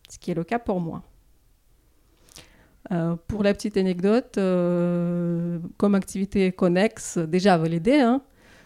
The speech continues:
euh, on peut retrouver une salle de yoga, euh, une activité de, de moniteur de ski, je crois même.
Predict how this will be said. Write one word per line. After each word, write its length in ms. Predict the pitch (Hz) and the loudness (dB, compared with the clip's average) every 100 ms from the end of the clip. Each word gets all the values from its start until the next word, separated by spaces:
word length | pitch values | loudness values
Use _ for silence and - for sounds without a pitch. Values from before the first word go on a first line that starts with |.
| - 185 | -12 -6
euh, 320 | 180 170 175 | -4 -4 -4
on 240 | 175 175 | -4 -6
peut 140 | 175 196 | -4 -2
retrouver 420 | 175 - 170 190 | -2 -4 -2 -2
une 100 | 175 | -2
salle 220 | - 165 | -4 -6
de 100 | 160 | -6
yoga, 1000 | 156 143 156 170 175 196 208 214 180 165 165 - - - _ - _ - | -6 -6 -2 0 0 0 0 -2 -4 -6 -10 -16 -20 -20 _ -20 _ -12
euh, 500 | 175 160 165 160 165 175 175 170 170 170 185 | -8 -6 -6 -4 -4 -4 -6 -6 -6 -2 0
une 100 | 180 | 0
activité 640 | 180 - 165 170 180 180 | 0 -4 -6 -4 -2 0
de, 580 | 170 170 170 165 165 165 | 2 2 0 -2 -4 -8
de 260 | - - | -10 -10
moniteur 580 | 170 165 175 175 - 170 | -8 -6 -6 -6 -6 -6
de 100 | 160 | -6
ski, 340 | 165 - 214 294 | -10 -6 -4 -6
je 100 | - | -8
crois 200 | - 240 | -8 -4
même. 260 | 220 262 | -2 -4